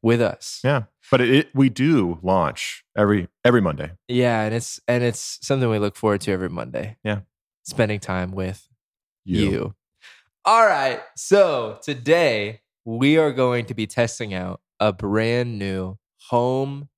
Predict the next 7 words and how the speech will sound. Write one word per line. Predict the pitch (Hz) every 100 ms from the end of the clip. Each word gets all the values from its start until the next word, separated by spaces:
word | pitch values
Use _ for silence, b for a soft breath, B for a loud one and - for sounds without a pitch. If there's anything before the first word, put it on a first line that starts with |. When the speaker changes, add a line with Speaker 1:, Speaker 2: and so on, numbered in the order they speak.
| -
Speaker 1:
batch | 110 117 - -
brewer | 98 90 92 95 107
Speaker 2:
Okay. | 104 101 95 90 131 _ _ _ -
Speaker 1:
that | 110 -
I | 120 127 147 151 110 -
was | 110 101 - -
gifted | 180 185 - - - -